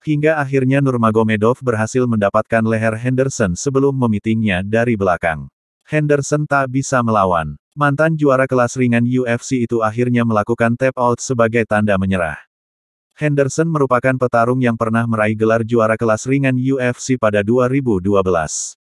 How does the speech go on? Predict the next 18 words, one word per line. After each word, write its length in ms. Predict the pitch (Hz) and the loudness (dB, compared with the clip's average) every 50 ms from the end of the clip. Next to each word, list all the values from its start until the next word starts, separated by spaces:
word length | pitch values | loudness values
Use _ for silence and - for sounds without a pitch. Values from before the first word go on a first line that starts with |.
| _ _ _ _ _ _ _ _ _ | _ _ _ _ _ _ _ _ _
Petarung 480 | - 143 139 - 139 135 151 160 165 156 | -4 -2 2 2 2 2 2 0 0 0
berdarah 320 | 147 135 123 120 117 127 | 0 2 2 2 2 2
Korea 400 | 123 - 127 117 113 110 110 120 | 0 0 0 2 2 2 2 0
Selatan 400 | 123 - - 113 110 107 117 113 | 0 0 0 0 2 2 0 0
ini 320 | 113 110 110 110 107 127 156 | 0 0 0 0 0 0 0
menyabet 400 | 147 131 110 104 98 104 107 - | 0 0 0 2 0 0 -2 0
sabuk 320 | - 113 110 113 120 120 | 0 0 0 0 -2 -2
juara 320 | 117 113 110 101 101 98 | 0 0 2 2 0 0
kelas 240 | - 104 101 104 - | 0 0 0 0 -2
ringan 320 | - 123 123 123 123 123 120 | -2 -2 0 0 0 0 0
U 240 | 123 131 135 135 | -2 -2 -2 -2
F 160 | 131 127 120 - | 0 -2 -4 -4
C 160 | - - 127 | -2 -4 -2
pada 240 | 117 - 101 98 95 | 0 0 0 0 0
U 240 | 95 104 123 135 | -2 0 -2 0
F 160 | 135 127 123 - | 0 -2 -4 -4
C 160 | - - 131 | -4 -6 -4
satu 320 | - - 123 120 - 113 | -2 -2 -2 0 0 -4